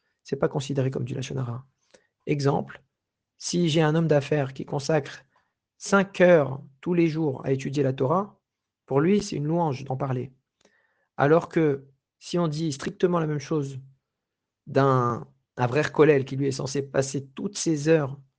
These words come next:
à étudier la Torah, pour lui, c'est pas du tout un compliment. Et de la même façon, quelqu'un qui aurait donné de la tzedaka,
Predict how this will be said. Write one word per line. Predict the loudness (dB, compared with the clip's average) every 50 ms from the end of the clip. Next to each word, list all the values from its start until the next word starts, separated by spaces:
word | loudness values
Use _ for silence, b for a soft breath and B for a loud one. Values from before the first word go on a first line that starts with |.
| _ -4
à | -4 -4
étudier | -4 -2 -4 -2 0
la | 0 0 -2
Torah, | -2 -2 0 0 0 -2 -4 -8 _ _
pour | -2 0 0
lui, | 0 -2
c'est | -4 -4
pas | -4 -4
du | -4 -4 -2
tout | 0 2 0
un | 2
compliment. | 0 -4 -4 -2 -2 -2 -2 -4 -8 _ _ _ _ _ _ _ _ _ _ _ _ _ _ _ _ _ _ _ _ _ _ _ _ _ _ _ _ _ 0
Et | 4 6 8 8 8 6 4 2 0 -2
de | -2 -2
la | -2 -2
même | -2 0
façon, | 0 0 0 0 0 -2 -2 -2
quelqu'un | -4 -4 -6 -2 -2 -2 -2 -2
qui | -4 -2 -2
aurait | 0 0 2
donné | 2 2 0 0 0
de | -2
la | -2 -4
tzedaka, | -4 -2 -2 -2 0 2 0 0 0 -2 -8